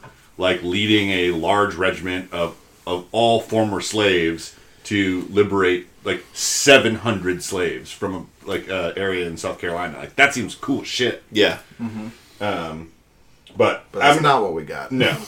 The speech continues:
Speaker 1: I'm gonna, I'm gonna get my controversial statement or one of 'em, uh, out right now. Um, I'm a little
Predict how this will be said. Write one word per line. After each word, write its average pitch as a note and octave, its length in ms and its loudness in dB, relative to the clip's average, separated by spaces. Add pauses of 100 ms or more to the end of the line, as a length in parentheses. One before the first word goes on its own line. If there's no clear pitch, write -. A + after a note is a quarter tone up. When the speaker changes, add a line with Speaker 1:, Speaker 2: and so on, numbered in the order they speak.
(240)
Speaker 1:
I'm D3 100 2
gonna, D3+ 260 8
I'm A#2+ 160 -2
gonna C#3+ 120 0
get B2 180 2
my A#2 140 2
controversial A2+ 800 0
statement G#2+ 480 -2
or G2+ 80 2
one A2 160 4
of G#2+ 180 4
'em, G2+ 180 -4
uh, F#2+ 460 0 (380)
out A2 340 6
right G#2 300 4
now. F2+ 460 2 (140)
Um, G2+ 640 2 (800)
I'm D3+ 440 8
a - 120 -4
little D#3 560 4